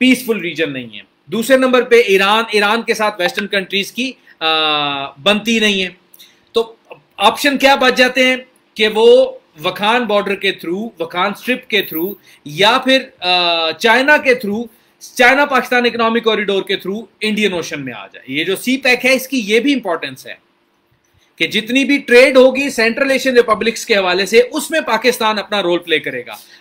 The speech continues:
अब यो जो new great game है कि Central Asian Republics के oil and gas reserves के ऊपर किसका control होगा,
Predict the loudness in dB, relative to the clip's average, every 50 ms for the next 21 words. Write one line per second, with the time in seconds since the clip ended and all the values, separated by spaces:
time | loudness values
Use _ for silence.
0 | _ 2 4 4 4 2 -4 -14 _ _ _ _ _ _ -18 -14 -8 -2 4 4
1 | 4 6 6 6 6 4 4 4 0 -2 -2 0 0 0 0 0 0 0 2 4
2 | 4 4 2 0 0 0 2 2 2 0 -2 -2 -2 -4 -4 -10 _ -6 -4 -2
3 | 0 2 2 2 2 0 -2 -2 -2 -2 0 -2 -2 0 -2 -2 0 0 0 -2
4 | -2 -4 -6 -8 -2 2 2 2 4 4 4 4 4 4 2 0 0 2 2 2
5 | 2 0 -4 -4 0 0 0 0 0 2 0 2 2 2 -2 -2 -2 -6 -4 -2
6 | 0 -2 0 0 0 -2 0 0 0 0 2 2 0 -2 -2 -2 -2 -2 -2 -2
7 | -4